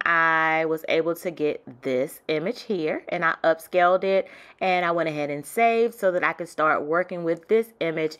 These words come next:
inside of Canva. So when you get to Canva, what I like to do is a general search for, um, coloring book template, just to get some ideas of what some of these coloring books look like. Now, some of these are pretty plain and simple coloring books that you can just look through for inspiration.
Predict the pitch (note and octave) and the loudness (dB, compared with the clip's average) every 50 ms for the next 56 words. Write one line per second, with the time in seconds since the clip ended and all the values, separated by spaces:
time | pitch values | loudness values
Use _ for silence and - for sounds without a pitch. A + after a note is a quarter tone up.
0 | - - D#3+ D#3+ E3+ E3+ - - - C#3 C#3+ C#3+ C#3+ D3 - - C#3 - - - | -6 -4 -4 -4 -6 -8 -8 -4 -2 0 0 0 0 -2 -4 -4 -6 -8 -10 -10
1 | - D3+ A#2 G#2+ - - G#1+ G1+ - - _ _ _ _ _ _ _ _ _ _ | -8 -8 -8 -8 -8 -8 -10 -12 -12 -14 _ _ _ _ _ _ _ _ _ _
2 | _ - - G3+ G3 G3 G3 G3 G3 F#3+ F#3+ F#3+ F#3 F#3+ F3+ G#3 B3 B3+ - C4 | _ -10 -6 -4 -2 0 0 0 0 0 -2 -4 -4 -6 -6 -6 -6 -6 -8 -10
3 | - B3+ G#3 G3+ G#3 G3 F#3+ F#3+ F#3+ G3+ G3+ A#3+ F#4+ B4+ A4+ C#4 A#3 A3 - F#3+ | -8 -8 -6 -6 -4 -4 -4 -4 -2 -2 -4 -4 -4 -4 -4 -6 -6 -8 -10 -10
4 | E3+ F3 E3+ D3 D3 D#3+ D3 - G#2+ D3 - E3 F3 F3+ F#3 F3 F3 E3+ - - | -8 -6 -4 -4 -4 -4 -4 -6 -8 -8 -6 -6 -6 -4 -4 -4 -6 -6 -6 -4
5 | D#3+ D#3+ D#3 - - - - D3 D3 C#3+ D3 C#3+ C#3+ - - - C3+ C#3 C3+ C3 | -4 -4 -4 -6 -10 -12 -10 -10 -6 -6 -4 -4 -4 -6 -8 -8 -10 -10 -10 -10
6 | C#3 - - - A#3+ A#3 A3 F#3+ E3+ D#3+ D3+ D3+ C#3+ - - - C#3+ C3 - - | -12 -10 -6 -2 -2 -2 -2 -2 -6 -6 -6 -8 -8 -8 -10 -10 -10 -10 -8 -8
7 | A#2 G2 - - - - - - _ _ _ - E3 A#3 C4+ - C4 G3+ G3 - | -8 -8 -10 -12 -16 -20 -20 -20 _ _ _ -8 -6 -6 -4 -4 -4 -4 -4 -4
8 | - - F#3 E3 - - D3+ D#3 D#3 D#3 D#3 D#3+ D#3+ D#3+ D#3+ D3+ D#3 D3 C#3+ C#3+ | -6 -8 -10 -8 -8 -6 -6 -6 -4 -4 -4 -2 -2 -2 -4 -6 -6 -6 -4 -4
9 | D3+ - - - D#3+ D#3 D#3+ D#3 D#3 D#3 D3+ - - E3+ D3+ D3 D3 D3 D3+ C#3+ | -4 -4 -4 -6 -6 -6 -6 -6 -6 -8 -8 -8 -8 -6 -6 -4 -6 -6 -6 -6
10 | C#3 C#3+ - D3+ C#3+ C#3 C#3 - C3 C3+ C#3 C#3+ C#3 - - - - _ _ - | -6 -6 -6 -6 -6 -6 -6 -6 -8 -6 -6 -6 -8 -10 -14 -20 -20 _ _ -6
11 | F#3+ F#3+ G3 G3+ B3 C4 D#4 F4 D#4 C#4 B3+ B3 G3+ G3 F#3 F#3+ - - G#3 G3+ | -6 -4 -4 -4 -4 -4 -4 -4 -4 -4 -6 -6 -4 -6 -6 -6 -6 -6 -4 -4
12 | F#3+ F3+ F3+ F3 E3+ - - F#3 F3 E3+ E3 E3 E3+ F3 F3 F3 F3 E3+ D3 C#3+ | -2 -2 -4 -4 -6 -10 -10 -6 -4 -2 -2 -2 -2 -4 -6 -6 -8 -8 -10 -10
13 | D3 - - - E3 E3+ F#3 - F#3 - F3+ - G#3+ G3 G3 G3 G3 G3 G3+ F#3 | -12 -12 -8 -8 -6 -6 -6 -4 -6 -6 -4 -4 -4 -4 -2 -2 -4 -4 -4 -4
14 | G3 G3+ G3 G3 - - F#3+ F3 - - F#3 F3+ - - F3 E3 E3+ E3+ D#3+ D#3 | -2 -2 -4 -4 -4 -4 -4 -4 -4 -4 -8 -10 -8 -8 -8 -6 -6 -6 -6 -8
15 | D3+ D#3 E3 E3+ E3+ E3+ - F3+ F3 E3 - D#3+ - - D3 D#3 D3+ - D3+ C#3 | -6 -4 -4 -4 -4 -6 -8 -8 -8 -6 -8 -8 -6 -6 -8 -8 -8 -10 -8 -6
16 | C3+ B2+ D3 E3+ F#3 - - G3+ G3 G3 G3 | -6 -4 -4 -6 -6 -8 -6 -6 -4 -4 -6